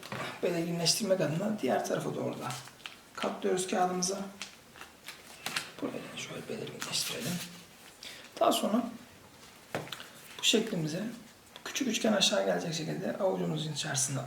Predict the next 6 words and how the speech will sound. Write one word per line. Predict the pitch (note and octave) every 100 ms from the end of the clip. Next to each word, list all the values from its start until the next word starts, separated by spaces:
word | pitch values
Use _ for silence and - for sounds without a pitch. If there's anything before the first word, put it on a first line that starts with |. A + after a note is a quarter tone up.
| -
alıp | D#3+ D#3+ - - - - - - - - - C#4
görüyorsunuz | A#3 E3 - C3 - - - - -
iç | A#3+ -
kısmındaki | - - D#3+ D#3+ G#3 A#3+ - - -
tek | - A#3 -
kağıdı | E3 B2+ C3 C3